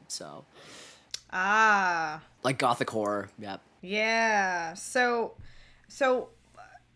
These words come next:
Speaker 2: Black Sunday from nineteen sixty was more the horror element of all of it. Yeah, it was still very much in the gothic horror. It allowed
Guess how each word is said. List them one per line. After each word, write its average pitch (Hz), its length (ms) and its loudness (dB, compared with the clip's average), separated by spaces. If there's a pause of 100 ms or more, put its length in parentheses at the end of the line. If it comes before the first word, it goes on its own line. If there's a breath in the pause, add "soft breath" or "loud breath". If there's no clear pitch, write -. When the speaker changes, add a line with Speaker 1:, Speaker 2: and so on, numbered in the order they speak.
(160)
Speaker 2:
Black 247 360 2
Sunday 208 640 0
from 190 240 -8
nineteen 196 340 -4
sixty 175 460 -10
was 170 260 -10
more 185 840 -4
the 185 160 -8
horror 175 680 -4
element 160 380 -12 (240)
of 180 180 -16
all 170 240 -8
of 165 120 -12
it. 165 240 -10 (600 soft breath)
Yeah, 196 320 2
it 170 60 -4
was 220 180 -2
still 247 440 2
very 226 260 0
much 214 280 -6
in 202 60 -6
the 190 80 -4
gothic 190 400 -4
horror. 190 540 -2
It 202 140 -6
allowed 190 1120 0